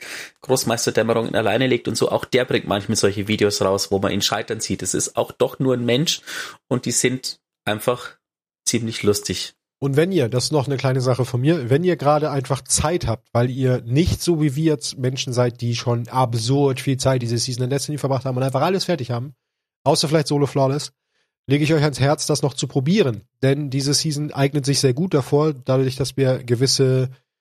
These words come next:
Speaker 2: ähm, Artefaktfreischaltungen haben, also gewisse Mods, die einem Solo-Spiel deutlich entspannter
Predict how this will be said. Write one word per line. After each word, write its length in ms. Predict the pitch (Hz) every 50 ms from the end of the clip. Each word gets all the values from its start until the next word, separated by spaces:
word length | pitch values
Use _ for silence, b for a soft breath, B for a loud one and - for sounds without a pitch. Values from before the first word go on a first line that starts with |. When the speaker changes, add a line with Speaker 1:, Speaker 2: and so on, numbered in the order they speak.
| _ _ _ _ _ _ _ _
Speaker 2:
ähm, 320 | - 120 120 120 120 120 120
Artefaktfreischaltungen 1300 | 120 135 135 131 131 135 131 - - 170 - - - - - 139 131 123 - 123 123 123 - 127 117 113 101
haben, 280 | 117 120 123 127 135
also 300 | 127 120 117 107 113 117
gewisse 320 | 110 117 110 123 120 - 123
Mods, 460 | 113 113 127 165 - - - - -
die 340 | - 131 131 127 127 123 -
einem 380 | - 120 120 120 117 120 120
Solo-Spiel 640 | 113 113 123 147 156 151 131 - - 143 139 135 131
deutlich 420 | 135 127 131 139 139 - 135 127
entspannter 760 | 139 127 - - - - 135 156 151 - 143 123 113 110 - _